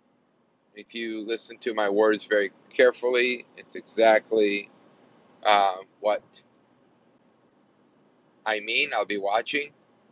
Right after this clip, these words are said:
We put a product together. I'll leave that up to you, um, on what, and then that's the way we kinda, we kinda roll. We, we want you to make your own mind up.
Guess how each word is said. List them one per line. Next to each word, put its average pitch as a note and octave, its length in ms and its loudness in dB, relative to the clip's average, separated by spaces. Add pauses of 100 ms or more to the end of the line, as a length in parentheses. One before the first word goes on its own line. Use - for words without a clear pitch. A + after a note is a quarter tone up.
(180)
We G2+ 100 -4
put A#2 200 -2
a G#2+ 40 -2
product B2 400 2
together. D#3+ 460 -2 (720)
I'll G#2+ 160 -4
leave A2 200 -10
that A#2 160 0
up A2+ 180 -4
to B2+ 100 -10
you, A#2 200 -6 (920)
um, F#2+ 440 -4 (140)
on G#2 200 -10
what, G#2+ 280 -4
and A2+ 160 -10
then F3+ 200 2
that's F3+ 320 -2
the D#3 100 -4
way C#3 200 4
we B2 180 -6
kinda, G#2 320 -4 (400)
we - 140 -20
kinda G2+ 160 -4
roll. G2+ 300 -2 (600)
We, B2 300 -6 (300)
we B2 140 -8
want C3 340 -4
you C3+ 180 -4
to A2 240 0 (560)
make A#2+ 260 -2
your A2 240 -2
own G#2+ 240 -6
mind G#2 380 -4
up. D#2 120 -8